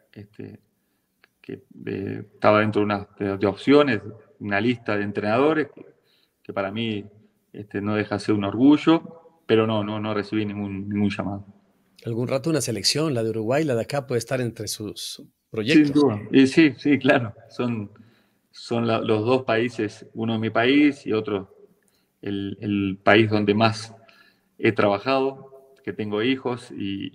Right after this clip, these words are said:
Speaker 1: y tengo mi carrera. La gran mayoría de mi carrera la hice ocho años trabajando, cuatro años en cada equipo. Este, así que, que me, me, me, me,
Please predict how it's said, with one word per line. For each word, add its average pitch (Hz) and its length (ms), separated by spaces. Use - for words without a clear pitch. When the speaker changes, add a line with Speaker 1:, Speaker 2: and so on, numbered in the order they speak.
Speaker 1:
y 104 440
tengo 110 240
mi 104 100
carrera. 107 460
La 101 140
gran 110 360
mayoría 107 360
de 107 60
mi 104 100
carrera 107 320
la 101 100
hice 104 260
ocho 104 260
años 107 180
trabajando, 101 720
cuatro 110 300
años 107 200
en 104 100
cada 104 200
equipo. 123 680
Este, 95 520
así 104 340
que, 104 340
que 101 120
me, 101 160
me, 104 240
me, 104 320
me, 101 300